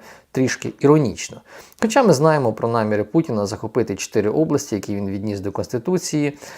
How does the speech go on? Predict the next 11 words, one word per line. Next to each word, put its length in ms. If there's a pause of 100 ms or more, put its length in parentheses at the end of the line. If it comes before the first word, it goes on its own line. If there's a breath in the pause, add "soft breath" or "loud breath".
(180 loud breath)
Він 180
захопив 500
уже 200
Крим. 360 (520 loud breath)
Е, 160 (100)
звісно, 560
йому 360
це 160
зробити 460
буде 300
непросто, 840